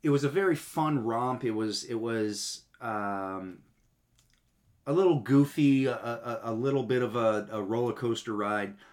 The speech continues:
I don't know that I was the target audience for that. Um, I think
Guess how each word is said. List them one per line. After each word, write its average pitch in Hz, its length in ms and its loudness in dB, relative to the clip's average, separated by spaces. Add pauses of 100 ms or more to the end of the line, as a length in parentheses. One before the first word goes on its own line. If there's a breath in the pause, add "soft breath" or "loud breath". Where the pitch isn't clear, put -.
(100)
I 123 100 -4
don't 139 480 0
know 123 520 0
that 110 300 -4
I 104 200 0
was 107 220 -2
the - 180 -20
target 104 520 -4
audience 95 460 -2
for 120 200 -8
that. 131 460 -6 (540 soft breath)
Um, 95 720 -6
I 98 80 -8
think 117 420 -6